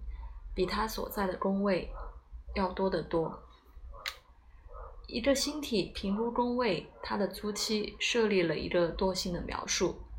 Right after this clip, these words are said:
很少可以倒出去。当星体对它的守护宫位的参与被评估，我们确实就有了一个动态的情况。如果我们有水星二宫，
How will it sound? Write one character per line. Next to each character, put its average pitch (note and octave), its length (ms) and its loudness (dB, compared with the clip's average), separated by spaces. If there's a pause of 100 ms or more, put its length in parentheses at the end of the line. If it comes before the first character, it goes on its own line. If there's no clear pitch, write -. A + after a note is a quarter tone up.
(280)
很 G#3+ 200 -2
少 G#3+ 280 4
可 G3 120 0
以 F3+ 160 2
倒 F#3 200 0
出 F3+ 220 -4
去。 E3+ 320 -4 (1500)
当 C#4 180 8
星 D4+ 280 0
体 - 280 -2
对 A3+ 140 4
它 A3+ 300 2
的 G#3+ 120 -2
守 - 220 4
护 - 160 -2
宫 A3 260 2
位 A3 320 0 (280)
的 F3+ 100 0
参 A3+ 340 2
与 - 240 -4 (160)
被 G3 160 0
评 F3+ 300 -4
估， G3 320 2 (640)
我 F#3+ 140 4
们 G3 120 2
确 A3+ 240 4
实 F3+ 300 4
就 G#3 220 6
有 F3 160 4
了 - 160 0
一 - 120 0
个 F3 260 4
动 G3 220 -2
态 F#3 200 0
的 - 100 -2
情 - 240 -2
况。 - 380 0 (1700)
如 B3+ 200 4
果 A#3+ 160 8 (120)
我 G3 60 8
们 G#3 100 4
有 G3 160 2
水 - 240 2
星 G#3+ 220 0
二 G3+ 260 2
宫， G3+ 280 2